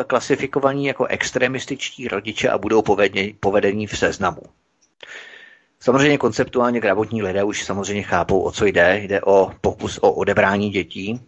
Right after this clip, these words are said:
a násilné naočkování dětí. To násilné naočkování dětí je ve Velké Británii možné díky takzvané Gillikově kompetenci. V originále v angličtině se tomu říká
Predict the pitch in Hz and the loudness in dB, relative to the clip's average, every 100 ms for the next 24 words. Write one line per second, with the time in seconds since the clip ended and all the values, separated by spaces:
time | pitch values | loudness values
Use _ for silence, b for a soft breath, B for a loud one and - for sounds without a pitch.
0 | _ - 95 92 92 95 101 101 - 113 | _ -2 2 2 2 0 0 0 2 2
1 | 107 104 104 104 104 - - 98 101 98 | 2 0 -2 -4 -6 -6 -2 0 0 0
2 | 98 92 95 - - _ _ _ B B | -4 -4 -6 -8 -14 _ _ _ B B
3 | B B B B - 98 110 151 151 143 | B B B B -2 0 4 4 4 2
4 | 139 - 151 143 123 117 113 135 131 135 | -2 2 2 4 0 -4 -2 -2 0 -2
5 | 135 - - 98 107 113 131 139 107 92 | -4 -10 -6 2 6 6 4 0 -6 -4
6 | 101 107 107 139 120 104 113 131 131 101 | 0 0 2 2 2 0 0 0 -2 -2
7 | 98 123 120 110 107 101 110 127 104 95 | -2 0 0 0 -6 0 0 2 0 0
8 | 107 110 113 110 110 _ 98 92 113 117 | 0 2 2 0 -4 _ -8 2 4 4
9 | - 104 104 104 98 92 110 - 71 - | 2 2 0 0 -2 0 0 0 -4 -8
10 | - B B B B - 120 139 151 143 | -14 B B B B 2 4 4 2 2
11 | 135 135 113 113 120 - 123 - 113 107 | 2 0 -2 -6 -6 -6 -6 -6 -6 -6
12 | 110 113 107 110 | -2 4 4 4